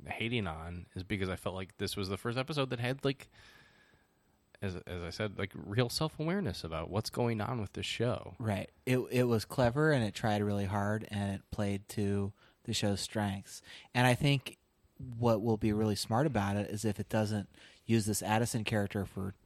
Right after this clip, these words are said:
Speaker 2: two more episodes and just sort of have her come and go, but, like,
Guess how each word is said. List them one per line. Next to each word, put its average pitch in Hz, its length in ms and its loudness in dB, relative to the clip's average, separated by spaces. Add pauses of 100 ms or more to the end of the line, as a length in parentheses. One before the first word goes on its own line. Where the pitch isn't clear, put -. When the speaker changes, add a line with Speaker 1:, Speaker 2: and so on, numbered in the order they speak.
(140)
Speaker 2:
two 127 140 4
more 104 180 2
episodes 101 560 0
and 98 120 -2
just 98 160 -4
sort 104 200 0
of 98 60 -4
have 101 180 0
her 98 100 -4
come 98 200 -2
and 98 100 -8
go, 127 240 6
but, 104 120 -2
like, 104 220 -2